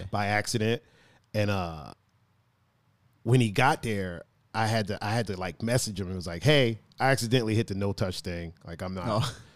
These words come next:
Speaker 1: you know what I
Speaker 2: Yeah.
Speaker 1: mean? It's not that big of a deal. Just let me know when you're over here."
Speaker 2: Mm-hmm.
Speaker 1: Yeah, he pulled up, gave me my bag of stuff.
Speaker 2: That's awesome.
Speaker 1: Yeah, yeah.
Speaker 2: <laughs>
Speaker 1: So I've been getting way too deep into these food apps, man. Like, I've been using the, um, the Donato's app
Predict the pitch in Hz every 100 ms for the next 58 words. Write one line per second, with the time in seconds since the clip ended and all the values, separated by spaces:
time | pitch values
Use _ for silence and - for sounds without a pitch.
0 | - 117 110 101 95 95 113 101 92 95
1 | 95 98 95 107 131 120 117 110 107 98
2 | 107 101 90 98 110 104 - - 120 175
3 | 131 - 156 156 160 190 - - _ _
4 | _ _ - - 120 143 147 143 147 151
5 | 135 151 165 170 104 107 101 101 98 147
6 | 214 - - _ - 185 185 - - -
7 | - 151 139 131 131 123 127 185 226 170
8 | 175 139 123 151 156 160 - 165 120 143
9 | 160 147 131 131 127 120 - 131 156 139
10 | 110 - 113 110 110 107 107 131 151 135
11 | 143 127 127 120 123 117 110 104 98 95
12 | _ _ _ - - _ _ - 113 101
13 | 104 107 127 131 117 131 139 147